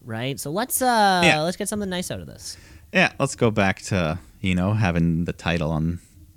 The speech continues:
Speaker 2: yeah, every couple of weeks
Speaker 1: You
Speaker 2: being
Speaker 1: get
Speaker 2: defended.
Speaker 1: it. You get it.
Speaker 2: <laughs>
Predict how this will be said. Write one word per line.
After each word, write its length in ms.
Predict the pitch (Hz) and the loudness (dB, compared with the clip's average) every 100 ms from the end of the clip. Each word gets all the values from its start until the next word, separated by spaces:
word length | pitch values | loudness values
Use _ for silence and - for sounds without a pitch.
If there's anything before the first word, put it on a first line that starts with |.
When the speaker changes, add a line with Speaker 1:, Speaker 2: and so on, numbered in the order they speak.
| - | -8
Speaker 2:
yeah, 180 | 90 73 | -6 -4
every 200 | 78 73 | -2 -2
couple 280 | - - | -2 -4
of 80 | 76 | -4
weeks 320 | 82 85 - - | -4 -6 -12 -14
Speaker 1:
You 220 | 120 170 202 | -8 -8 -6
Speaker 2:
being 100 | 78 | -8
Speaker 1:
get 80 | - | -8
Speaker 2:
defended. 280 | - 78 - | -6 -6 -8
Speaker 1:
it. 60 | |
You 320 | 180 269 254 | -4 -2 0
get 260 | - - 147 | 2 4 2
it. 160 | 170 - - | 0 -6 -8
Speaker 2:
<laughs> 100 | - | -8